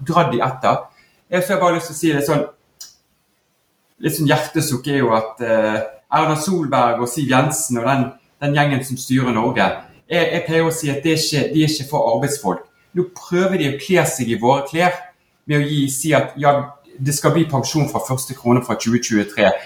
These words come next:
så da folk kan få en verdig alderdom. Ja, eh, du skal få feriepengene hvis du blir arbeidsledig i tjue tjue og tjue tjueén.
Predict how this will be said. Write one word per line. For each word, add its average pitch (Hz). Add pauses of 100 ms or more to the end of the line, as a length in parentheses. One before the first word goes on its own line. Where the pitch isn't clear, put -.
så -
da 123
folk 127
kan 120
få 127
en 110
verdig 110
alderdom. 98 (240)
Ja, 143
eh, 127
du 127
skal 160
få -
feriepengene 113
hvis 107
du 123
blir 113
arbeidsledig 120
i -
tjue 123
tjue 120
og 107
tjue 117
tjueén. 110